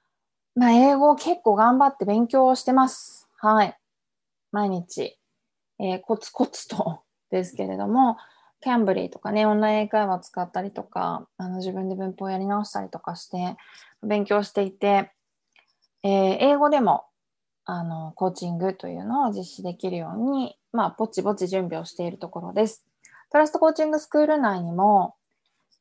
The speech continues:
えー、今年ですね、この八月から英語開講です。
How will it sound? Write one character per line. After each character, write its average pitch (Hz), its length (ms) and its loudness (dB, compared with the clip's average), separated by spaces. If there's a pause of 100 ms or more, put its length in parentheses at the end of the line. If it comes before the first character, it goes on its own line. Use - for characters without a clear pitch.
(340)
え 180 380 -2
ー、 175 40 -10
今 185 140 -10
年 185 320 -4
で 180 140 -2
す 175 140 -12
ね、 180 600 -8
こ - 100 -14
の 202 140 -6
八 202 260 -2
月 214 200 0
か 196 120 -4
ら 180 200 -6 (280)
英 226 260 2
語 220 340 4 (140)
開 269 260 0
講 - 280 0 (720)
で 165 120 -8
す。 - 200 -18